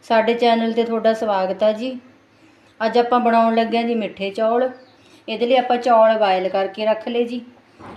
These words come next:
ਆਪਣੀ ਇੱਕ ਕੌਲੀ ਚੀਨੀ ਦੀ ਹੈ ਜੀ, ਆਪਾਂ ਟੂਟੀ ਫਰੂਟੀ ਪਾਵਾਂਗੇ ਜੀ।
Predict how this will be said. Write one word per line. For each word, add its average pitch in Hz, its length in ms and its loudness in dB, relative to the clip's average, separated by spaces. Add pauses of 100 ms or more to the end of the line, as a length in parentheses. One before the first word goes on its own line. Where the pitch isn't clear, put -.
ਆਪਣੀ 226 300 -2
ਇੱਕ 226 140 -6
ਕੌਲੀ 233 380 -4
ਚੀਨੀ 196 400 -8
ਦੀ 220 140 -6
ਹੈ 233 60 0
ਜੀ, 226 160 -6
ਆਪਾਂ 233 240 -2
ਟੂਟੀ 202 360 -8
ਫਰੂਟੀ 190 340 -12
ਪਾਵਾਂਗੇ 220 520 -4
ਜੀ। 240 180 -6